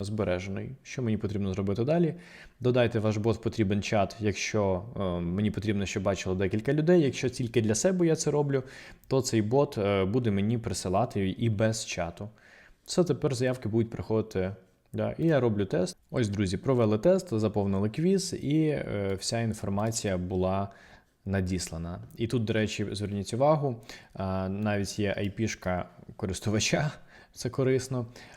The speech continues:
Але в цілому, якщо це будуть ліди з реклами і ви налаштуєте ю ті ем-мітку, то у вас ще й буде повністю розписано, з якого оголошення, з якої кампанії, з якого джерела плейсменту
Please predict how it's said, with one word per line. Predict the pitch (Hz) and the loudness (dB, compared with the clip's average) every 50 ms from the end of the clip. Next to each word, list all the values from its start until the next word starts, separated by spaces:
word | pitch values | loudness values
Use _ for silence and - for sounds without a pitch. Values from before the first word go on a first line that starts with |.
| - - | -6 -2
Але | 101 107 120 143 | 0 2 2 2
в | 123 | 2
цілому, | - - 127 120 135 135 131 123 113 107 107 - - | 0 0 0 0 0 0 0 2 0 0 0 -2 -2
якщо | 107 110 110 107 - - 120 110 | 0 0 0 -2 -2 -2 -2 -2
це | - - - 107 101 98 | -2 -2 -2 -2 -2 0
будуть | 98 110 104 101 98 - - | 0 0 0 0 0 0 0
ліди | 117 107 113 101 | 0 2 2 0
з | 98 | 0
реклами | 104 104 - 117 104 98 95 95 92 | -2 -2 0 0 2 2 2 0 0
і | 92 | 0
ви | 101 98 | 0 0
налаштуєте | 95 92 92 92 - - - 98 92 90 95 90 | 0 0 0 -2 -2 -2 0 0 0 0 0 0
ю | 92 90 | -2 -2
ті | - - | -2 -2
ем-мітку, | 95 98 120 165 196 - - - 117 | 0 2 2 4 2 2 0 -2 -2
то | - 98 98 | -2 0 0
у | |
вас | 104 120 127 - | 2 0 0 0
ще | - - 98 | -2 -4 -2
й | |
буде | 92 95 117 117 107 92 | 0 2 2 2 2 2
повністю | - 113 120 131 131 104 - - 95 | 0 0 0 0 0 -2 -2 -4 -4
розписано, | 95 90 - - 117 123 - 123 110 101 92 | -4 -4 -2 -2 -2 -2 -2 -2 -2 -2 -2
з | 90 | -4
якого | 98 - - 104 95 | -4 -2 0 2 2
оголошення, | 90 85 90 98 120 135 - - 110 95 90 | 2 2 2 0 0 0 -2 -2 -2 -2 -2
з | 92 | -2
якої | 92 - 92 90 85 | -2 -2 -2 -2 -2
кампанії, | - 92 90 - 110 117 117 107 98 90 | -2 -2 -2 0 2 2 2 2 0 0
з | 95 | -2
якого | 92 - 104 92 92 | -2 -2 -2 -2 -2
джерела | 87 95 90 87 90 90 101 120 135 139 - - - - - _ | -2 -2 -2 -2 0 2 2 2 0 -2 -6 -12 -20 -20 -16 _
плейсменту | - 85 98 123 120 - 123 113 104 - 104 98 92 - | 0 2 2 2 2 2 0 -2 -2 -2 -2 -2 -4 -4